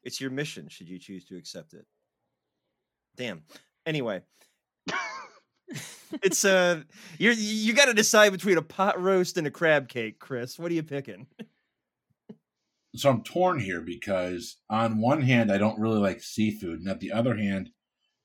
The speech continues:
Speaker 2: I've never had a pot roast that tasted good. Um, they just genuinely lack flavor. Like, I don't think it's the best way to cook meat.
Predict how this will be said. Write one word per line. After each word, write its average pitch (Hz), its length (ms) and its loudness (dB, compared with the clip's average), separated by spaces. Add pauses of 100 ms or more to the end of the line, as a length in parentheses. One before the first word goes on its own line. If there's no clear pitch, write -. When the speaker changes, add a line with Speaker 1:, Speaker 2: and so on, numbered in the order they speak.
(1040)
Speaker 2:
I've 180 300 6
never 117 300 4
had 113 180 4
a - 80 -2
pot - 360 -2
roast 117 280 2
that 90 160 -8
tasted 117 440 -4
good. - 280 -12 (1400)
Um, 92 420 -8
they 139 140 8
just 139 260 0
genuinely 151 640 6
lack 117 360 4
flavor. 95 420 -2
Like, 87 140 -6
I 104 60 2
don't 135 180 2
think 156 160 0
it's 131 140 -6
the 120 100 2
best 120 320 4
way 120 120 4
to 120 80 2
cook 117 280 -4
meat. 87 400 -8